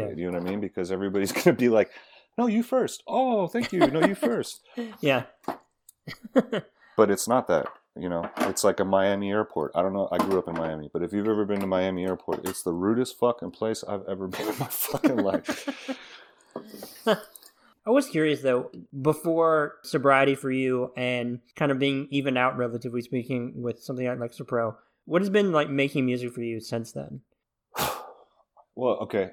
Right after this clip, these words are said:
Speaker 2: I, um, I've been making stuff,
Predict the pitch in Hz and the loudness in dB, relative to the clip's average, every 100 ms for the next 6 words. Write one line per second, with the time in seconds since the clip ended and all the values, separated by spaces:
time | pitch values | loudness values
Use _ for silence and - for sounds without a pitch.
0 | - 101 101 - 107 104 101 92 90 - | -6 0 0 0 0 0 0 -4 -12 -20
1 | _ _ _ _ _ _ _ - 131 165 | _ _ _ _ _ _ _ 2 2 4
2 | 156 131 120 127 139 131 113 - 104 98 | 2 2 2 2 2 -2 -2 0 6 6
3 | - - | 4 -6